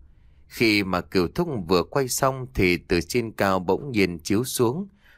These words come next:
bảy luồng sáng tượng trưng cho Bắc Đầu. "Bắc hỏa lệnh, thiên không vũ khúc, cấp cấp như luật lệnh ấn."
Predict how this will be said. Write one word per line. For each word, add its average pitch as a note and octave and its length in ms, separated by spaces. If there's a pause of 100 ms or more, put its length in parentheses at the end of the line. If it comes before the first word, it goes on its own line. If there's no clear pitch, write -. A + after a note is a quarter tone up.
bảy F#2+ 260
luồng F2+ 280
sáng C3+ 300
tượng E2+ 300
trưng G2+ 340
cho F2 180
Bắc C#3 260
Đầu. D#2 360 (1000)
"Bắc G#2 340
hỏa D#2+ 260
lệnh, E2 280 (340)
thiên G2 260
không F#2 340
vũ F#2+ 280
khúc, F3 260 (140)
cấp D#3 120 (120)
cấp E3+ 160 (120)
như C3 140
luật F#2+ 280
lệnh F2 180 (200)
ấn." A#2+ 240